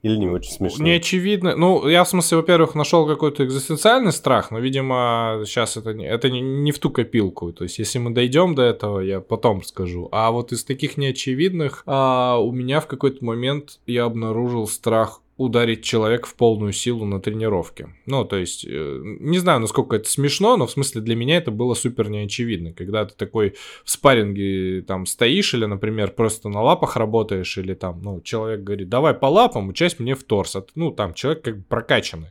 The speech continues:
Speaker 2: А ты такой в лап нормально бьешь, а в торс такой: «Ить, ить».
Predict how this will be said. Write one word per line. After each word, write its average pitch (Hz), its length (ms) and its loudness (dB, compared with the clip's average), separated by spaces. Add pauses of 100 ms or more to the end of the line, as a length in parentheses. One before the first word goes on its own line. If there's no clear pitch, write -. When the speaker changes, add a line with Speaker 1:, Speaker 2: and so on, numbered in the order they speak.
Speaker 2:
А 110 80 4
ты 170 120 2
такой 143 380 4 (300)
в 139 180 4
лап 180 220 4
нормально 190 400 4
бьешь, 120 300 0
а 127 40 2
в - 60 -12
торс 160 180 4
такой: - 300 -14
«Ить, 403 220 2 (260)
ить». 339 240 4